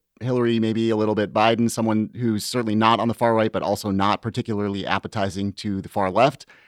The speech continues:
And then you had this Bernie Sanders-like guy, Mélenchon,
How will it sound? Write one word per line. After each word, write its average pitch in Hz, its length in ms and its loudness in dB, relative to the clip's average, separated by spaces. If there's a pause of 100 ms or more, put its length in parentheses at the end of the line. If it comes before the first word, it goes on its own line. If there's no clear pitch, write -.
(120)
And 123 160 2
then 151 180 6
you 160 100 8
had 147 140 6
this 135 140 2
Bernie 123 240 0
Sanders-like 151 680 4
guy, 120 260 6
Mélenchon, 117 580 0